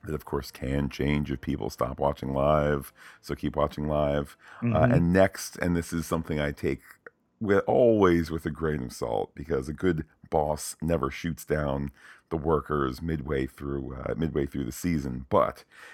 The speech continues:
Speaker 1: A B C President Channing Dungey sounding optimistic on another season as well. And the way one of the articles was worded, this, uh, press coverage of the, uh, the, um, winter, uh,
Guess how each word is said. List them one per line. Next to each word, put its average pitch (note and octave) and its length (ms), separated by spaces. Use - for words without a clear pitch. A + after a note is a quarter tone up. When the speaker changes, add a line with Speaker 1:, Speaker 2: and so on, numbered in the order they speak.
Speaker 1:
A E2 140
B D2 180
C D2 540
President D#2 480
Channing D2 360
Dungey C#2 480
sounding C#2 540
optimistic D2 800
on D2 140
another C#2+ 240
season C#2+ 400
as C#2 160
well. C#2+ 380
And D#2+ 140
the E2+ 100
way F#2 260
one G#2 140
of F#2+ 80
the E2+ 160
articles D#2+ 640
was C#2+ 240
worded, C#2+ 640
this, D2+ 280
uh, C2 220
press D#2+ 240
coverage C2+ 420
of B1+ 200
the, C2+ 280
uh, B1+ 220
the, D2 300
um, C2+ 560
winter, C#2 580
uh, C2 260